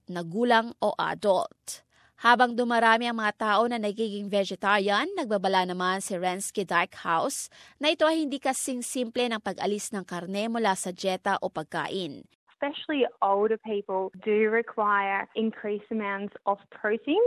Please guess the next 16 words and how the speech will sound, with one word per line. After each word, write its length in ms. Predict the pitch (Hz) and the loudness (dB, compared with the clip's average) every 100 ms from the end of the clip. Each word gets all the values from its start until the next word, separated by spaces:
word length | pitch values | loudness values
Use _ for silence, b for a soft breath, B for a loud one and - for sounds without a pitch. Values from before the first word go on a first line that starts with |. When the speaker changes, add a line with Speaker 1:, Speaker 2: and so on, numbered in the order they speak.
| 480 - | 2 -2
Speaker 2:
And 240 | 214 214 - | 0 0 0
so, 80 | 214 | 2
yeah, 400 | 214 214 214 226 | 2 2 2 2
not, 320 | 220 220 214 - | 2 4 2 2
not 160 | 233 240 240 | 0 0 0
incorporating 800 | 233 - 214 - 220 208 208 196 | -2 -6 -8 -6 -8 -6 -8 -10
the 80 | 190 | -12
protein 560 | - 190 202 - 226 214 - | -6 -4 -4 -6 -4 -4 -6
into 320 | 202 196 190 | -10 -8 0
our 160 | 190 | 2
meals 560 | 190 202 269 233 - - | 2 4 6 4 0 -6
is 160 | 220 202 | -4 -4
really, 640 | 208 202 220 208 196 196 | -4 -4 0 2 2 0
really 640 | 190 196 185 185 180 185 | -2 -4 -2 -2 -2 -2
dangerous 640 | - 202 220 214 214 196 - - | -2 0 0 0 2 0 0 -12
because 320 | - 214 | -6 -6